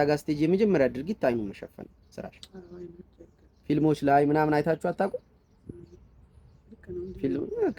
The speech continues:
Speaker 1: የመጀመሪያ ድርጊት አይን መሸፈን ነው። አባት ለምን እናት አትሆንም? አይኗን ገልጠህ እማዬ ማለት አትችልም። You feel the-፣ ማለት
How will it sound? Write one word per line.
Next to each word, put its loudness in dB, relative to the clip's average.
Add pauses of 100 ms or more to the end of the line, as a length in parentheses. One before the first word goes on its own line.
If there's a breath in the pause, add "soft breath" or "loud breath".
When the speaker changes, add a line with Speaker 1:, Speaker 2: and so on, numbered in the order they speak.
Speaker 1:
የመጀመሪያ 4
ድርጊት -6
አይን 4
መሸፈን -10
ነው። -2
አባት 6
ለምን 4
እናት 0
አትሆንም? -10 (800)
አይኗን 8
ገልጠህ 2
እማዬ 4
ማለት 2
አትችልም። -12 (1500)
You -4
feel 4
the-፣ 4
ማለት 0